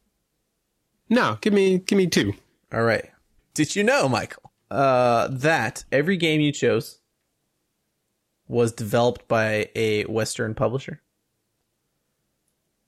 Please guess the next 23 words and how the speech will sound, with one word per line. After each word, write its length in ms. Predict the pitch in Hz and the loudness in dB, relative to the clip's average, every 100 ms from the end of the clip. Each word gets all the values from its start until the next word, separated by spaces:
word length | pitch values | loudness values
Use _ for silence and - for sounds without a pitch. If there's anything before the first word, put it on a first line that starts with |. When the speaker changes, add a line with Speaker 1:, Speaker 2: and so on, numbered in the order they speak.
| _ _ _ _ _ _ _ _ _ _ | _ _ _ _ _ _ _ _ _ _
Speaker 1:
Huh. 240 | - 147 117 _ _ _ _ _ - | -2 -2 -2 _ _ _ _ _ -2
I 100 | 190 | 0
had 160 | 175 | 2
not 180 | 135 131 | 2 4
realized 400 | 170 185 127 107 | 4 4 2 0
that. 220 | - 113 - _ - | 0 -2 -6 _ -4
Speaker 2:
Even 480 | 143 160 131 117 | 0 2 2 2
Speaker 1:
But, 120 | 156 135 | 2 2
no, 200 | 120 120 | 2 2
Speaker 2:
the, 160 | 131 | 0
Speaker 1:
yeah. 220 | 143 185 120 | 2 2 2
Speaker 2:
the 80 | |
Metroid 480 | 131 160 - 117 104 | 0 -2 0 0 0
game 340 | 117 110 107 107 | -2 -4 -6 -8
was 180 | 113 110 | -4 -4
developed 400 | 107 107 117 110 | -2 0 0 0
in 100 | 107 | -6
Spain. 360 | - 151 139 131 _ _ _ _ | -6 -4 -6 -8 _ _ _ _
Speaker 1:
Yep. 200 | - - _ _ _ _ _ _ _ _ _ _ _ _ _ _ _ _ _ _ _ _ _ _ _ - | -4 -4 _ _ _ _ _ _ _ _ _ _ _ _ _ _ _ _ _ _ _ _ _ _ _ -2
Speaker 2:
What 100 | 147 | 0
does 80 | 151 | 2
that 180 | 160 | 0
say 460 | - 147 131 123 | 2 2 2 0